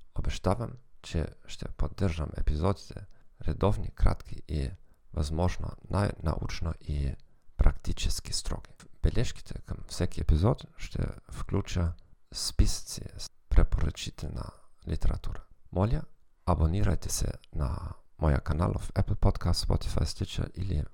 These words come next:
вашето любимо приложение. Моля, препоръчайте ме на вашите приятели и колеги. Изпращайте ми въпроси и коментари,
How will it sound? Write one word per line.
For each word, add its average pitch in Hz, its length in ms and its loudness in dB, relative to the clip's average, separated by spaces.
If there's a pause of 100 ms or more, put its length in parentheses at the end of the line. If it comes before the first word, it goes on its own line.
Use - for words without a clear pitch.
вашето - 320 -2 (140)
любимо 73 440 0
приложение. - 680 0 (280)
Моля, 104 300 0 (420)
препоръчайте - 680 2
ме 82 160 -2 (240)
на - 80 -8 (100)
вашите - 360 -8
приятели - 520 -2
и - 40 -12
колеги. - 440 -2 (240)
Изпращайте - 720 4
ми 71 220 -6 (300)
въпроси - 400 2
и - 40 -6
коментари, 73 540 2